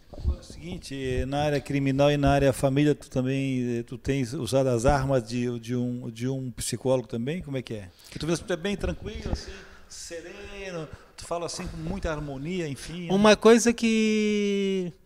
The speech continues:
Speaker 2: nossos professores da faculdade, e isso eu aprendi também com o juiz Alexandre de Moraes, hoje desembargador,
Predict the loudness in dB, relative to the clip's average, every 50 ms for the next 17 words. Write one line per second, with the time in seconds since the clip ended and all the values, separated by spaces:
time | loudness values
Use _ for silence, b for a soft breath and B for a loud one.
0 | _ -16 -10 -6 -2 -2 -2 -2 -4 -6 -6 -8 -6 -2 -2 -2 0 0 0 0
1 | 2 0 0 0 0 -2 -2 -2 -2 -2 2 4 4 4 2 2 -2 -4 -4 B
2 | B B B B B B B -6 -4 -2 -2 -2 0 0 0 2 2 2 2 2
3 | 2 2 0 0 0 -2 -2 0 0 -2 -2 -4 -4 -4 -4 -2 -2 -2 -4 -4
4 | -4 -6 -8 -8 -8 -8 -6 -4 -2 -2 0 0 0 -2 -2 -4 -4 -6 -8 -8
5 | -8 -8 -6 -4 -4 -2 -2 -2 -4 -4 -4 -4 -4 -4 -2 0 -2 -2 -2 -4
6 | -6 -8 -8 -10 -10 -10 -10 -10 -10 -12 -12 -12 -12 -8 -6 -6 -4 -4 -6 -8
7 | -8 -8 -8 -10